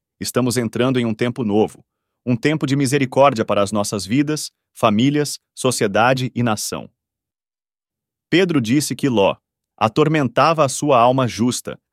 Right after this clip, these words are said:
a cada dia, por causa das obras iníquas daqueles. Há pessoas que praticam o mal e gostam disso.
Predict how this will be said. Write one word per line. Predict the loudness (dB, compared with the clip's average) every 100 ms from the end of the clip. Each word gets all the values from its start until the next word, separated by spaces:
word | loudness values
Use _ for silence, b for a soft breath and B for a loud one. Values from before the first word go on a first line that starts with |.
| -8
a |
cada | -2 0 0
dia, | 0 -2 -2 -4 _ _ _
por | -4
causa | 2 2 4
das | 0 2
obras | 2 2 0
iníquas | 0 0 0 0 -2
daqueles. | -2 -6 -6 -10 -10 -14 -16 _ _ _ _ _ _ _
Há | -2
pessoas | 0 0 0 -2 -2
que | -2
praticam | 0 0 0 -2 0
o | 2
mal | 2 2 0
e |
gostam | 0 0 0 -2
disso. | -4 -4 -6 -12